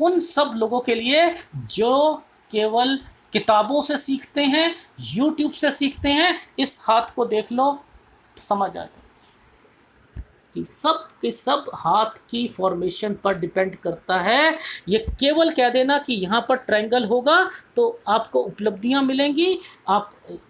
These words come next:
फिर manipulate करता है, "नहीं देखा, इसने triangle ने आपको ऊपर पहुँचाया ना, ये इसके कारण था।" देखो, देखो, आपकी life में देखो, अ, अ, अ,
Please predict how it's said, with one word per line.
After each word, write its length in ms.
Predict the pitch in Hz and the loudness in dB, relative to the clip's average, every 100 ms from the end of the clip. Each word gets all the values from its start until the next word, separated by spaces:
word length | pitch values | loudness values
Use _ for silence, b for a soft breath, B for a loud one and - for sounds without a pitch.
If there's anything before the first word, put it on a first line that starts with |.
| _ _ _ _ _ _ _ _ - | _ _ _ _ _ _ _ _ -4
फिर 220 | 302 339 339 | 0 0 2
manipulate 440 | 220 302 330 269 | 2 4 4 0
करता 320 | - 202 - | 0 -4 -2
है, 100 | 160 - | -4 -4
"नहीं 180 | 202 208 | -4 -2
देखा, 400 | 220 339 320 - | 0 2 0 0
इसने 240 | 170 233 | -4 -4
triangle 340 | 220 214 202 220 | -4 -4 -2 -2
ने 120 | 233 | 0
आपको 280 | 220 214 240 | -2 0 -2
ऊपर 260 | 233 - | -2 -4
पहुँचाया 380 | 233 226 233 277 | -2 0 2 2
ना, 140 | 381 269 | 2 0
ये 260 | 151 196 - | -2 -4 -4
इसके 240 | - - | -2 -2
कारण 340 | - 80 - | -4 -8 -12
था।" 280 | 82 - - _ _ _ B B B 170 | -20 -20 -20 _ _ _ B B B -2
देखो, 180 | 220 | 0
देखो, 220 | 220 196 202 | 0 0 2
आपकी 340 | 190 190 220 | 2 0 -2
life 300 | 190 180 - | -2 -2 -4
में 120 | 196 | -6
देखो, 320 | 190 190 208 202 B - | -6 -4 -6 -6 B 0
अ, 40 | |
अ, 460 | 190 175 - 180 175 - | 0 0 -4 -6 -6 -10
अ, 140 | 180 | -10